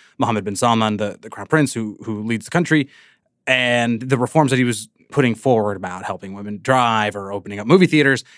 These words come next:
And so he's asked on a B B C show in November twenty seventeen, and he's asked about these reforms.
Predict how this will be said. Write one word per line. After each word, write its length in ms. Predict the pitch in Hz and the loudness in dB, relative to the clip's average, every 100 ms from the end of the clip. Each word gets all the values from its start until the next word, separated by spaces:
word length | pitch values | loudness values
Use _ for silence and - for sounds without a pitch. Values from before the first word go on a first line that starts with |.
| - | -8
And 180 | 131 135 | -4 -2
so 480 | - 143 135 131 123 | 2 4 4 2 0
he's 140 | 135 131 | -2 0
asked 260 | 127 131 | 0 0
on 100 | 135 | 0
a 220 | 123 113 110 - | 2 0 -2 -8
B 140 | 117 139 | -2 2
B 100 | 131 | 2
C 160 | - | 0
show 320 | 123 - 120 139 | -2 0 2 4
in 80 | |
November 320 | 120 110 113 117 | 2 0 -2 -2
twenty 220 | 127 117 | -2 -2
seventeen, 560 | - 110 110 113 117 | -2 -4 -4 -2 0
and 60 | 110 | 0
he's 120 | 110 | 0
asked 300 | 120 143 - | 2 0 -2
about 340 | 107 101 101 - _ - | -2 0 0 -4 _ -8
these 160 | 117 101 | -6 -6
reforms. 460 | - 156 98 - | -2 -2 -2 -10